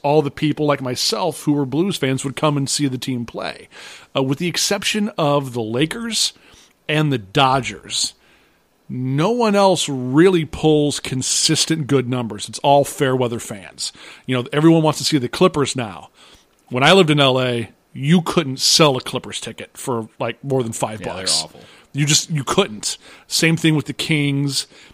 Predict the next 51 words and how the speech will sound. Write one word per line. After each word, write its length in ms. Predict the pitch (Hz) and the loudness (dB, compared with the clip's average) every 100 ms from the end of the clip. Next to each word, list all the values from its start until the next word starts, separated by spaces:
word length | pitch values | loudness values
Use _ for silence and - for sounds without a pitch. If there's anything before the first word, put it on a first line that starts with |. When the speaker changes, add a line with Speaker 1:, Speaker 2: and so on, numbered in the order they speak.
| _ | _
Speaker 1:
And 80 | 143 | -2
as 80 | 135 | 2
far 180 | 180 151 | 4 4
as 80 | |
Anaheim 540 | 151 151 170 151 135 123 | 2 2 2 2 0 -2
goes, 600 | 117 127 123 120 113 - | -2 0 0 0 -2 -4
no 520 | 160 147 170 147 156 | -6 -6 0 4 4
one 220 | 190 196 180 | 6 4 2
from 160 | 160 | 0
L 260 | 160 151 156 | 2 4 4
A 140 | 170 | 4
wanted 300 | 139 135 135 | 2 2 0
to 80 | 131 | -2
commute 340 | - 139 143 | -4 -4 -2
down 300 | 127 143 143 | 0 2 0
to 80 | 123 | 0
see 260 | - 139 131 | -2 -2 -2
the 100 | 117 | -2
Ducks 520 | 107 123 117 - - - - - _ _ 143 | -2 -2 -2 -2 -4 -8 -20 -20 _ _ 2
or 200 | 139 131 | 4 4
the 200 | 123 127 | 2 2
Angels. 540 | 156 - - - - _ - - _ | 0 -2 -6 -8 -8 _ -20 -20 _
You 100 | 127 | -4
know, 240 | 127 135 - - _ | -2 -4 -6 -20 _
football, 760 | - - 190 - 135 120 127 | -8 -2 0 2 2 4 0
the 200 | - 147 | -2 0
only 180 | 143 143 | 2 2
thing 200 | 139 139 | -2 -2
they 140 | 127 113 | -2 -2
had 260 | 135 147 | 0 0
was 220 | 123 107 | 0 -4
U 220 | 123 131 120 | -2 0 0
S 120 | - | 2
C 260 | - 123 | 2 0
and 100 | 120 | -2
U 100 | 120 | -2
C 220 | 127 135 120 | -4 -2 -4
L 200 | 113 131 | -2 -2
A, 300 | 123 113 123 | -2 -4 -6
and 100 | 131 | -2
that 140 | 131 127 | 0 0
was 140 | 120 | -2
back 320 | - 123 - | -2 -4 -4
when 140 | 123 123 | -4 -2
U 200 | 127 120 | 0 -2
S 120 | - | -2
C 140 | 139 | -2
was 200 | 123 107 | -2 -4
just 360 | 104 139 123 - | -4 -4 -2 -4
getting 200 | 123 110 | -4 -4
hot. 460 | 107 120 107 - | -6 -6 -8 -12